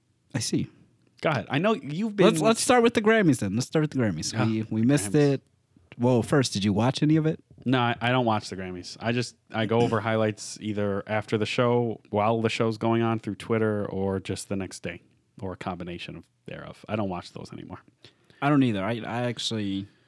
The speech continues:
Speaker 1: I used to try to catch the performances, but over the
Speaker 2: Performances
Speaker 1: years
Speaker 2: fell off.
Speaker 1: Yeah, that's what I was gonna say. Over the years, they stopped being very interesting. I think the last good one that I watched was, uh, <sighs> I don't even know.
Speaker 2: Tyler did one.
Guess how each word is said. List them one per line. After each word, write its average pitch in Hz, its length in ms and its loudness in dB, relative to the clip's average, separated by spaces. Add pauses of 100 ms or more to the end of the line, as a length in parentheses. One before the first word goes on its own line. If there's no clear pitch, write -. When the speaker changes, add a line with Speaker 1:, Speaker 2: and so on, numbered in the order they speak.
(120)
Speaker 1:
I - 60 -8
used 131 240 -2
to 123 100 -4
try - 260 -2
to 117 80 -2
catch 113 240 -4
the - 80 -6
performances, 113 920 -2 (260)
but 95 360 -2 (280)
over 110 140 0
the - 60 4
Speaker 2:
Performances 98 220 2 (100)
Speaker 1:
years - 40 -2
Speaker 2:
fell 117 180 2
off. 120 300 -2 (100)
Speaker 1:
Yeah, 90 320 -4
that's - 200 -8
what 101 60 -6
I - 0 -
was 92 100 -6
gonna 85 120 -10
say. 98 160 -6
Over 101 140 -4
the 95 80 -6
years, 92 240 -6
they 95 120 -6
stopped - 380 -6
being 92 380 -8 (380)
very 85 220 -4
interesting. 101 600 -8 (480)
I 98 60 -12
think 104 160 -4
the 101 80 -6
last 98 340 -6
good 92 160 -6
one 92 360 -6
that 98 100 -10
I 90 80 -6
watched 90 420 -8
was, 90 260 -10
uh, 90 380 -10 (1200)
<sighs> - 280 -12
I - 80 -12
don't 113 120 -2
even 127 120 2
know. 156 120 4 (220)
Speaker 2:
Tyler 160 380 2
did 101 240 0
one. 139 240 0